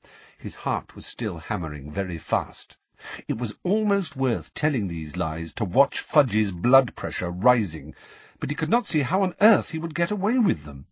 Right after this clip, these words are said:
If somebody had tipped off Umbridge about the D A, then he, the leader, might as well be packing his trunk right now.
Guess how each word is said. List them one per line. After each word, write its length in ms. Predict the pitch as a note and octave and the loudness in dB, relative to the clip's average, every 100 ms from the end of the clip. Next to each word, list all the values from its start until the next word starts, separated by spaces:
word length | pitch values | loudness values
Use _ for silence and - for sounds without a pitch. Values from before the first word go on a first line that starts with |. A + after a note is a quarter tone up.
| _ _ _ _ _ _ | _ _ _ _ _ _
If 120 | D#3 | -6
somebody 400 | - D#3+ G#3 A3+ | -2 0 0 -2
had 200 | G#2 G2 | -4 -6
tipped 280 | - E3 - | -4 -4 0
off 220 | B2+ B2+ - | 0 0 -2
Umbridge 360 | A#2 G#2+ F#2 | 0 0 -2
about 240 | F2+ G2 G2+ | 2 2 2
the 80 | F2+ | -6
D 320 | G2+ B2 A2 | -2 2 2
A, 220 | G#2 D#2 | 2 -2
then 200 | F2 G2 | -4 -4
he, 440 | F2 F#3+ G#3 D#2+ - - - | 0 0 0 -4 -14 -20 -4
the 100 | A2 | -2
leader, 480 | G2+ F3+ G2 D2+ - _ _ | 0 -2 -4 -10 -12 _ _
might 240 | B2+ D#3 | 0 2
as 100 | C3+ | 0
well 200 | G#2+ C#3 | 4 4
be 160 | A2+ G#2 | 4 -2
packing 420 | - E3+ - A#2+ | -2 -8 -4 -4
his 200 | G2+ F#2+ | -4 -4
trunk 380 | - C3+ G#2 C3+ C3 | -4 -2 -2 -6 0
right 260 | D3+ F#3 | 0 0
now. 500 | C#3+ F3+ G#3+ D2+ C#2 | 0 0 0 -6 -12